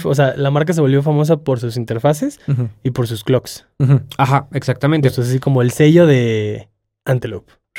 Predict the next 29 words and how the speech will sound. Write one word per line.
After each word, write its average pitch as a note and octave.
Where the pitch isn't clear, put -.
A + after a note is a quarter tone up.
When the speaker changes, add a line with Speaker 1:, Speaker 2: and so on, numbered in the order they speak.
Speaker 3:
Así -
es. -
Pero A3+
también D3
son F3+
muy F3
famosos E3
porque... C3+
Eh, A#2
no D3+
solo, E3
no D#3
solo D#3+
compiten C3
con A#2
otras A#2+
marcas B2
por G#2
D G#2
C G#2+
P A#2
y A2
ese G#2
tipo A#2
de A#2+
cosas, B2
sino A2
también A2+
copi-, C3